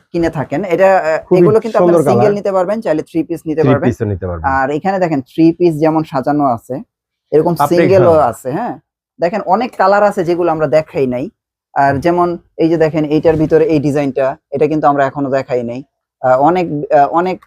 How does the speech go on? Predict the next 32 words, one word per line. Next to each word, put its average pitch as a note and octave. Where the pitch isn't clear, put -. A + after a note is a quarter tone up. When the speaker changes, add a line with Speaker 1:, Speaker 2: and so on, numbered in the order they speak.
Speaker 1:
কালার D#3+
আছে D#3+
যেগুলো D#3
Speaker 2:
এগুলো -
Speaker 1:
আমরা G3
Speaker 2:
সব E3+
দেখানো F#3+
Speaker 1:
হ্যাঁ, A3
Speaker 2:
সম্ভব F#3
না D3+
Speaker 1:
সম্ভব C#3
না। B2+
Speaker 2:
ভাই। C3
খুবই E3+
মনে E3+
করেন D#3+
যে C3
এগুলা D3
দেখাইতে E3
দেখাইতে D#3
রাত D#3
হয়ে C#3+
যাবে, B2+
যেতে C3+
আমি D3
সব C#3
প্রোডাক্ট C3
দেখাইতে A2+
যাই। F2+
Speaker 1:
আচ্ছা। B2
Speaker 2:
তো C3
আপনার C#3